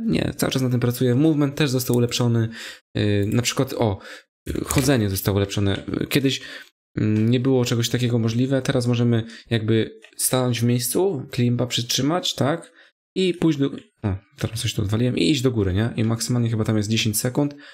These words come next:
możemy tak robić. Potem jak przez dziesięć sekund będziemy stać w tym miejscu, czy tam jechać do góry, to powinna nam postać chyba zacząć zjeżdżać. Tylko nie pamiętam... o, zjeżdża, tak. Jest to... Nie pamiętam, czy to jest na dziesięć, na dwadzieścia sekund.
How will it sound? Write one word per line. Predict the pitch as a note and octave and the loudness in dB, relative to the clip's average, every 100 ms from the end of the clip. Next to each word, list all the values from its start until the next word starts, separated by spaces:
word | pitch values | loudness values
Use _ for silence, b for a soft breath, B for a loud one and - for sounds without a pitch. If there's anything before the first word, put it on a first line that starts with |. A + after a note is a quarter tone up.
| B - | B -4
możemy | G#2 A2 | 0 2
tak | A2 G#2+ | 0 0
robić. | A#2 B2+ - B B B _ _ | 0 -2 -4 B B B _ _
Potem | A2 A2 A2 | -2 0 0
jak | G#2+ - G#2 | 0 -2 -4
przez | - G#2+ | -2 0
dziesięć | G#2+ A2+ G#2+ | 0 0 0
sekund | A2 G#2+ | 0 0
będziemy | G#2 G#2 | 0 0
stać | - A2 | -2 -4
w | - | -2
tym | A2 | 0
miejscu, | A2+ - | 0 -2
czy | - | -2
tam | G#2 | 0
jechać | G#2 G#2+ | 0 0
do | G#2+ | 0
góry, | A#2 B2+ B2 B B B _ _ | 0 -2 -4 B B B _ _
to | A2 | -4
powinna | A2 G#2+ G#2+ G#2+ | 0 0 2 2
nam | G#2 G#2 | 0 -2
postać | A2 G#2+ - | -2 -2 -2
chyba | G#2 G2+ | -2 0
zacząć | G#2 A2 G2 | -2 -2 0
zjeżdżać. | G#2+ G#2+ F#2 F#2 | 2 0 0 -6
Tylko | - - | -4 -2
nie | B2 | 0
pamiętam... | C#3 C3 B2 A2 | 2 0 0 -2
o, | A2 F#2 A2 | -2 -2 -4
zjeżdża, | A2 G2+ F2+ F2+ | -2 0 0 -2
tak. | - G#2+ B B B _ | -4 -6 B B B _
Jest | A2 - | -4 -2
to... | |
Nie | A2+ C#3+ | 0 2
pamiętam, | C#3+ A2+ G#2 | 2 0 0
czy | |
to | G#2 | -2
jest | G#2 | -2
na | |
dziesięć, | A2 B2+ A2+ | 0 0 0
na | G#2 | 0
dwadzieścia | G2+ A2+ - | 0 0 0
sekund. | A2 A2 G#2 | -2 -2 -4